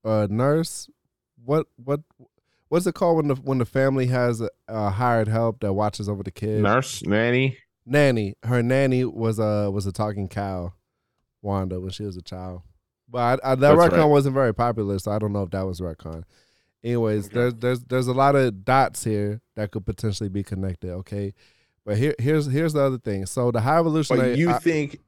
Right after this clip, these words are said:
Speaker 2: you think that that place, you think that that world is the world from s-, the Spider-Man show
Speaker 1: Ca-
Speaker 2: because the Spider-Man show was like that.
Speaker 1: Counter Earth. So the High Evolutionary's things with evolution is, like,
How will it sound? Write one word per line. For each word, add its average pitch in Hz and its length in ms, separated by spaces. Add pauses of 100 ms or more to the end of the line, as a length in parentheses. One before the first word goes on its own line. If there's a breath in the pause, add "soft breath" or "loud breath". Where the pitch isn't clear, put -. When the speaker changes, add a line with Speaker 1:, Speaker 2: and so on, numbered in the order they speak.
Speaker 2:
you 139 200
think 143 300
that 110 180
that 107 220
place, 92 360
you 113 140
think 110 140
that 92 100
that 95 200
world 98 480
is 87 120
the 87 80
world 92 320
from 90 140
s-, - 160
the 90 140
Spider-Man 90 600
show 82 240
Speaker 1:
Ca- 78 40
Speaker 2:
because 131 260
the 80 120
Spider-Man 90 440
show 85 180
was 87 200
like 85 200
that. 57 240 (640)
Speaker 1:
Counter 147 340
Earth. 120 520
So 131 340
the 120 100
High 156 180
Evolutionary's 151 560
things 135 240
with 120 80
evolution 120 800 (400)
is, 117 300
like, 110 300